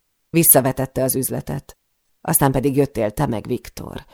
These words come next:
és elvágtátok az utolsó szálat, amibe kapaszkodhattam. Ezt mire érti? Ráncolom a homlokom. A tequila gyár. Az volt a mi kis pénzmosónk, és azon keresztül szállítottunk az államokba.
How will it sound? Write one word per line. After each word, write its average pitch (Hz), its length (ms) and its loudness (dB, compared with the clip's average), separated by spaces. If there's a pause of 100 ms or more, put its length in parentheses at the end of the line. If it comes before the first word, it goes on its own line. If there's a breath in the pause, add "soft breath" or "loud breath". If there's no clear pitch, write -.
(160 soft breath)
és - 140 -6
elvágtátok 135 760 -2
az - 120 -2
utolsó - 500 -6
szálat, - 460 -4
amibe - 280 -8
kapaszkodhattam. - 1160 -10 (760)
Ezt - 160 -4
mire 190 300 0
érti? 147 560 -10 (380)
Ráncolom - 540 -6
a - 40 -4
homlokom. - 680 -12 (440)
A 220 120 -6
tequila 117 400 -2
gyár. - 500 -10 (480)
Az 147 240 4
volt 131 220 0
a 143 40 -4
mi 139 100 0
kis - 220 -4
pénzmosónk, 117 1040 -6 (180 soft breath)
és - 140 -6
azon 143 300 4
keresztül 139 440 -2
szállítottunk 131 800 -2
az 127 100 -2
államokba. - 760 -8